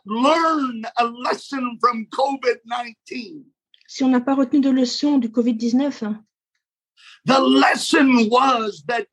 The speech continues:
Speaker 1: God is going to lead his church to a place where they are no longer, uh, confi-, confident only in the four walls.
Speaker 2: Le, le, le,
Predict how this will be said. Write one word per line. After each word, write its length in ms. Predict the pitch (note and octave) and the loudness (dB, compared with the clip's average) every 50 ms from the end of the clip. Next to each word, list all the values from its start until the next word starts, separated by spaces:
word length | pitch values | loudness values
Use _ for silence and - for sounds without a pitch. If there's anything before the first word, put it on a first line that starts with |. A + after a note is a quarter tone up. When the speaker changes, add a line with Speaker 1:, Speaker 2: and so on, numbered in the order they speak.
| _ F#3 | _ -4
Speaker 1:
God 580 | F#3 B3 C#4 F4 F4 E4+ D#4 D#4 D#4 C4+ A3+ A3+ | 0 0 2 2 2 2 2 0 0 -2 -6 -6
is 260 | A3+ A3 G#3+ - - - | -6 -6 -6 -10 -14 -8
going 340 | B3+ C4+ C4 B3 A#3+ A#3 A3+ | -2 0 0 0 -2 -4 -4
to 100 | A#3 A#3 | -4 -4
lead 640 | A3 A3 A3 A3 A#3+ C#4+ E4+ F4 E4+ D#4+ D#4 C#4+ B3 | -4 -4 -6 -4 -2 -2 -2 -2 -2 -2 -2 -2 -4
his 440 | A#3 - G3+ C4+ - - - - _ - | -4 -4 -4 -6 -6 -10 -16 -20 _ -18
church 560 | - - B3 C#4 B3+ A3+ G3+ - - - _ _ _ - - _ _ | -8 -6 -2 -2 -2 -2 -4 -6 -14 -20 _ _ _ -20 -20 _ _
to 100 | - A#3+ C4 A#3 | -2 -2 0 0
a 100 | A3+ A3 - - | -2 -2 -4 -8
place 600 | D#3 G#3 A#3 D#4+ D4+ C#4+ D#4 C#4 A#3 - - - - | -8 -4 0 0 2 2 2 0 -2 -4 -8 -8 -2
where 220 | B3 A#3+ A#3+ A#3 | 0 0 0 0
they 180 | G#3+ B3+ A#3+ A#3+ | -2 0 0 0
are 260 | A3+ A3 A3 A3 G#3 | 0 0 -2 -2 -2
no 160 | G#3+ A#3+ A#3 A3 A3+ A3 | 0 0 0 0 -2 -4
longer, 680 | A3 B3+ C#4+ D4 D4 C#4 B3+ A#3+ A#3+ A#3 G#3 G3+ - _ _ _ _ _ - | -2 0 0 0 0 -2 -4 -2 -2 -2 -2 -2 -6 _ _ _ _ _ -6
uh, 80 | A3 G#3 - - | -6 -6 -6 -4
confi-, 840 | - - A3 G#3 G3+ - - - - C#4+ C4+ C#4 D4+ C4+ - - | -4 -4 -2 -4 -8 -14 -14 -4 -2 0 0 0 -2 -4 -6 -10
confident 840 | - - C#4 F4+ F4+ F4+ - - D#4+ C#4+ C#4 C#4 C4 B3 B3+ A#3 - - - | -6 -2 2 2 2 2 0 -4 -4 -2 0 0 0 0 -2 -6 -10 -8 -2
only 680 | B3 B3+ C#4 C#4 C4 C4 B3+ A#3 A#3 A3+ G#3+ G#3 G#3 - - | 0 2 2 2 2 0 -2 -4 -4 -8 -8 -10 -10 -6 -2
in 280 | B3 A#3+ A#3 A3 A3+ G#3+ | 0 0 0 -2 0 0
the 100 | A3+ G#3 A3+ - | -2 -2 0 0
four 260 | C4 B3 A3 G3+ F3+ | 0 2 2 2 2
walls. 680 | D#3+ E3 E3+ D3+ B2+ A#2 _ _ _ - - - - - - - - - - _ - - | 0 -6 -12 -14 -14 -16 _ _ _ -20 -20 -20 -20 -20 -20 -20 -20 -20 -20 _ -6 0
Speaker 2:
Le, 420 | A3+ A#3+ A#3+ A3+ A3 G#3+ G#3+ G#3 | 2 4 4 4 2 2 0 -2
le, 320 | G3 F#3+ - - G#3+ G#3 G3+ | -2 -6 -4 -2 -2 -2 -2
le, 120 | G3 G3 | -4 -6